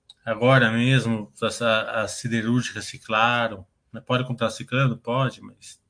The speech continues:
né? Um, você tem que olhar no balanço se aquela ciclagem, né, tá afetando a empresa de uma maneira perigosa, né? E normalmente isso não acontece, né?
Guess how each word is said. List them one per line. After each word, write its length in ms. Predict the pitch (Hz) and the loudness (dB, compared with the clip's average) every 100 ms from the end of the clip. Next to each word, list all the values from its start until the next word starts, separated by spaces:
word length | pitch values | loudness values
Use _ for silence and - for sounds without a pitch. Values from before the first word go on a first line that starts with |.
| _ | _
né? 200 | 113 135 135 - - - - - | -8 -8 -8 -16 -20 -20 -12 -6
Um, 420 | 127 117 107 104 _ _ _ - _ | -4 -4 -8 -14 _ _ _ -20 _
você 200 | 117 143 | -6 -2
tem 140 | 147 160 | 0 2
que 100 | 156 | 4
olhar 220 | 139 143 | 6 6
no 120 | 139 | 6
balanço 640 | 135 120 139 175 151 - | 4 4 2 0 -4 -8
se 180 | - 127 | -6 -2
aquela 340 | 117 - 135 | -2 0 -2
ciclagem, 920 | 123 120 - 120 139 156 131 104 101 _ _ _ 110 | -2 -6 -4 0 2 2 0 -6 -16 _ _ _ -14
né, 220 | 117 135 _ - _ | -12 -12 _ -20 _
tá 120 | 127 | -6
afetando 720 | - 143 139 - 131 147 135 | -4 -4 -4 -2 -2 0 -2
a 60 | 117 | -4
empresa 360 | 113 113 127 135 | -4 -4 -2 0
de 60 | |
uma 80 | 135 | 2
maneira 280 | 135 135 139 | 4 2 0
perigosa, 680 | 147 160 120 110 117 98 95 _ _ _ | -4 -6 -6 -4 -6 -8 -16 _ _ _
né? 160 | 101 123 _ - - - - | -20 -20 _ -20 -20 -16 -4
E 60 | |
normalmente 400 | 131 131 143 - 156 | 2 4 2 0 -6
isso 180 | 139 165 | -6 -6
não 80 | 147 | -4
acontece, 840 | 175 185 - 113 107 - - - _ _ _ _ | -4 -4 -4 -4 -4 -10 -16 -20 _ _ _ _
né? 220 | 113 139 | -12 -10